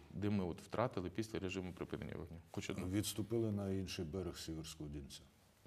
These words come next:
Speaker 1: Якщо ви подивитесь на, е, е, лінію зіткнення, яка має бути оприлюднена через відповідні, е, рішення і через відповідне подання до Верховної Ради, ви побачите,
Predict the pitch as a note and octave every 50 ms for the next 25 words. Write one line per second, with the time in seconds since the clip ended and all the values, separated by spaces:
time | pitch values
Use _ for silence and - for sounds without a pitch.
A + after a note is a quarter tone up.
0 | - - - - C#2 - - - A2 C3 C3+ B2+ C3+ B2+ A2+ G2 E2 D#2+ D#2 -
1 | C#2 C2 - - G#2 G2 G2 F#2+ F#2 F2+ F2 E2 E2 E2+ - - - - - -
2 | D#2+ D#2 - - - G1+ - G1+ - - - - G2 - - - - - - -
3 | - - - - - - - - - - - - - A#1+ B1+ B1+ - - C#3 A#2
4 | B2 B2 A2 A2 G2+ F2+ E2+ D#2 D2+ D#2 F#2+ - G#2+ A#2 E3 E3 - - G2+ E2
5 | B1+ G#1 - - - - - - - - - F#2+ - G2+ F#2 G2 G2+ G#2+ G2 F2
6 | E2 D#2+ D#2+ F2 E2+ - - D#2 D2+ D2+ - - F2+ F2 F#2 D#2+ D2 - - C#2
7 | B1+ - A1+ G#1+ - - - - F2 E2 D2+ B1+ A#1+ - - - - - - -
8 | F#2+ F#2 F2 - - E2 D#2+ D#2+ D2 - - C#2+ D2 C#2+ - - - - - -
9 | E2 D2+ D2+ C#2 B1+ A#1+ A#1+ A1+ G#1 - - - - - - - - - - -
10 | - G#2+ A2 G#2+ G2+ - - - - C#2 C#2 C#2+ - - F2+ E2+ E2+ - - G#2+
11 | - - G2+ F#2+ F2 E2+ - - F2+ E2+ F#2 F#2 F#2+ F2+ E2 D#2 F2 E2 F#2 -
12 | - - - F#2 E2+ F2 F#2 B2 C#3+ D3+ - - - - - - - - - -
13 | - - - F#2+ A2 G#2+ - C#3 A#2+ F#2 D#2 D2+ - - - - - -